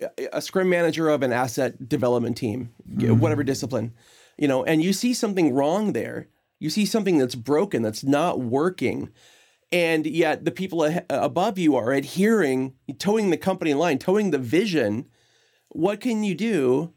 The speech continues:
Speaker 1: if you're noticing people focusing on the wrong things or entire organizations focusing on the wrong things? How do we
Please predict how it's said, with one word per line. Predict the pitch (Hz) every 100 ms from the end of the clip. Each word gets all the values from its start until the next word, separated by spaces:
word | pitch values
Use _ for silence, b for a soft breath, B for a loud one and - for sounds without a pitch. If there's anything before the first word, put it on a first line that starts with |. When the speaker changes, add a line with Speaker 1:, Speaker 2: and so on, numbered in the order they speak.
| _
Speaker 1:
if | 147
you're | 147
noticing | 147 147 170 175 143
people | 131 143 139
focusing | - 143 143 - 135
on | 123
the | 123
wrong | 127 123
things | 123 131 123
or | - 147 135
entire | 143 165 147
organizations | 143 143 127 135 156 139 -
focusing | 143 135 139 139 120
on |
the | 117
wrong | 120 123 120
things? | 123 113 117 - B B B B
How | 170
do |
we | 180 175